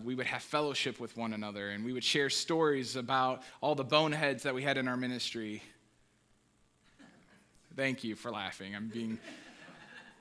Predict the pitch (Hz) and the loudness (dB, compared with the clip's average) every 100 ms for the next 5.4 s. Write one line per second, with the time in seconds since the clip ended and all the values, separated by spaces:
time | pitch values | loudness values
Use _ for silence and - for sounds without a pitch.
0 | _ - - 160 131 113 - 113 101 98 | _ -10 -2 0 0 0 -2 -2 -4 -6
1 | - - - - - - - - - - | -6 -6 -8 -14 -20 -12 -12 -12 -20 -20
2 | - - - - _ _ _ - 202 202 | -20 -20 -20 -20 _ _ _ 2 6 8
3 | 220 180 190 180 - 202 190 - 196 208 | 6 6 6 6 8 8 6 4 6 8
4 | 175 160 151 156 143 180 190 147 139 135 | 6 4 2 0 0 -2 0 0 -2 -2
5 | 180 196 - | 0 2 0